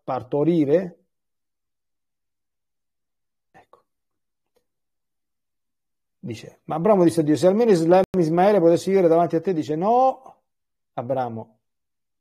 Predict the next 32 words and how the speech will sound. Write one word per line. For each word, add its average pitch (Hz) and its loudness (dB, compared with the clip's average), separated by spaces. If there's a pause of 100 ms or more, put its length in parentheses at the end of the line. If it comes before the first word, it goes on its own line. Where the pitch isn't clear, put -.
(680)
non 139 -2
è 262 6
Ismaele 165 4
il 131 -8
destinatario 151 -2
della 139 -4
pro-, 127 -6
promessa. 123 -14 (300)
Tua 254 8
moglie 170 6
ti 135 -12
partorirà 143 -6
un 143 -12
figlio, 190 -4
lo 143 -2
chiamerai 135 -6
Isacco. 123 -10 (320)
Io 240 6
stabilirò 175 4
la 202 6
mia 175 2
alleanza 185 2
con 160 0
lui 208 6
come 143 -2
alleanza 160 0
perenne, 135 -6
quindi 123 -12
la 120 -12
mia 202 2
alleanza 180 2
passerà 151 0